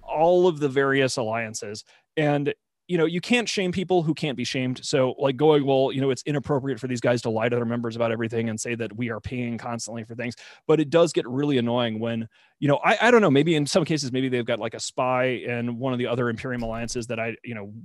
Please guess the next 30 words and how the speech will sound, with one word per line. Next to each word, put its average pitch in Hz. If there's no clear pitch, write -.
we 143
don't 135
put -
spies 117
in 120
our 117
allies. 110
So, -
like, 117
I 185
have 196
no 139
idea 117
what 110
pings 151
the 127
initiative 113
sends, 117
right? 117
And 147
I -
never 143
have. 123
But, 143
like, 135
when 147
I 147
am 139
looking 175
at 117